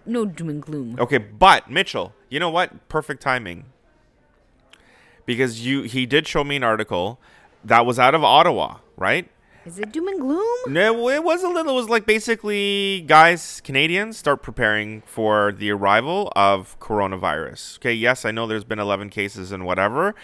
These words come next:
Speaker 2: but because of these little things of, like, this Iranian lady who they're trying to track her movements for the last, uh, three days, not bowel movements, her actual physical movements, right? They want to see where she's been, who she's been in contact with, and all of that.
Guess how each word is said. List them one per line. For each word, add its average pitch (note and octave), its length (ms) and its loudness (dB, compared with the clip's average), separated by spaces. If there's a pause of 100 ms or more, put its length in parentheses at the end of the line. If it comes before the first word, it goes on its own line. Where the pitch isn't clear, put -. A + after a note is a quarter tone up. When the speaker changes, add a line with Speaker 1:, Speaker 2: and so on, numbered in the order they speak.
(300)
Speaker 2:
but A2 240 0
because C#3 380 -2
of B2+ 140 -4
these A#2+ 200 -6
little A#2 540 -4
things A2+ 440 -8
of, G2+ 160 -4
like, G2+ 180 -4
this G#2 200 -8
Iranian C#3 460 -4
lady B2+ 380 -2
who G2+ 380 -6
they're G2 140 -4
trying G2+ 300 -4
to - 40 -20
track G2 360 -2 (240)
her G#2+ 180 -2
movements A#2 500 -4
for G#2 220 -4
the G2 100 -4
last, G2+ 480 0
uh, F#2+ 220 2
three G#2+ 260 -4
days, G#2+ 320 -2 (200)
not A2 340 0
bowel E2+ 300 2
movements, A#2 640 -10 (220)
her A#2 200 2
actual G2 380 -2
physical F#2 480 -8
movements, A2 640 -12
right? C#3+ 240 0 (340)
They G#2+ 140 -4
want G#2+ 360 -4
to G#2 380 -6
see A2+ 220 -10
where A2 180 -4
she's G#2 220 -16
been, G#2+ 160 -6
who G#2+ 100 -8
she's G2+ 240 -12
been A2 140 -8
in G#2 100 -8
contact G#2 500 -4
with, G#2+ 280 -4
and F#2 100 -8
all G2 160 -2
of G2 80 -10
that. C#3 240 -2